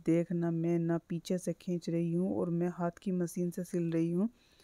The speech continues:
और देखना किस तरीके से मैंने इसके अंदर लास्टिक लगा ली है, क्योंकि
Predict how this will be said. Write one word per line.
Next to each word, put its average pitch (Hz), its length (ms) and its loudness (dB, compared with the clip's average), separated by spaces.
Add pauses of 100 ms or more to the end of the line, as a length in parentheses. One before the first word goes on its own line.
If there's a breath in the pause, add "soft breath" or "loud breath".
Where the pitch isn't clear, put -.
(360 soft breath)
और 202 80 4
देखना 208 320 6
किस - 260 -4
तरीके 185 360 2
से 185 160 -2
मैंने 180 460 -2
इसके - 380 -10
अंदर 180 380 0
लास्टिक 165 420 -2
लगा 165 240 -2
ली 165 140 0
है, 185 120 0
क्योंकि 185 320 -4